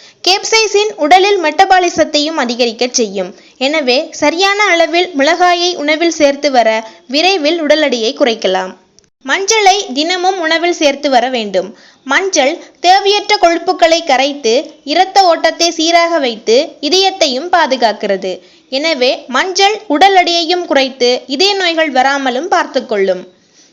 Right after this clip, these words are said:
தினமும் வெறும் வயிற்றில் வெந்நீரில் சிறிதளவு தேனை சேர்த்து அருந்தி வர உடல் எடை குறையும். ஏனெனில் தேன் உடல் எடையை குறைக்கும்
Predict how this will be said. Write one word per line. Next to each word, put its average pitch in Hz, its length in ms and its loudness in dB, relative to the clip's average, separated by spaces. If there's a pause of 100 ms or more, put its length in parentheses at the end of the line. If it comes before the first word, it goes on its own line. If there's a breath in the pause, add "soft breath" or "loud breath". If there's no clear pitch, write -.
(200 soft breath)
தினமும் 381 480 0 (100)
வெறும் 370 280 0
வயிற்றில் 302 520 0 (100)
வெந்நீரில் 392 640 0
சிறிதளவு 311 600 0
தேனை 370 360 0
சேர்த்து 339 400 2
அருந்தி 302 340 0
வர 240 380 2
உடல் 339 260 4
எடை 262 260 0
குறையும். 226 440 -6 (300 loud breath)
ஏனெனில் 302 720 -2
தேன் 392 300 2
உடல் 311 240 2
எடையை 370 340 2
குறைக்கும் 302 500 -2